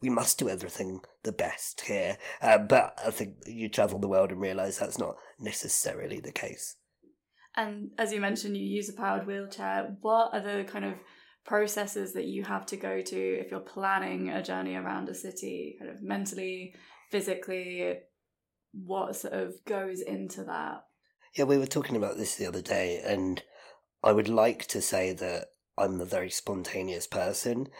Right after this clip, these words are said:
Speaker 1: and I just, I'm confident enough to approach any new location and just go through it.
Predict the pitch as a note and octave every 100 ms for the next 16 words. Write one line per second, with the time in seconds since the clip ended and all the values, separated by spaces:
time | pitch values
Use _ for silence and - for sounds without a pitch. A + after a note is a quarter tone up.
0 | - - - B2 G2+ G2 F#2+ - - -
1 | - - F#2 F#2 F#2+ G2 F#2+ - F#2 -
2 | - _ _ _ _ - - G2 G2+ -
3 | G#2+ G#2 G#2+ G2 G2 G2 F2+ - - F#3
4 | F3 - - - _ _ - - G#2 G2+
5 | - G#2 G2+ G2+ F#2 F#2 F#2+ - G#2 G2
6 | - F#2+ F#2+ F2+ - G2+ G#2 G#2 F2+ F#2+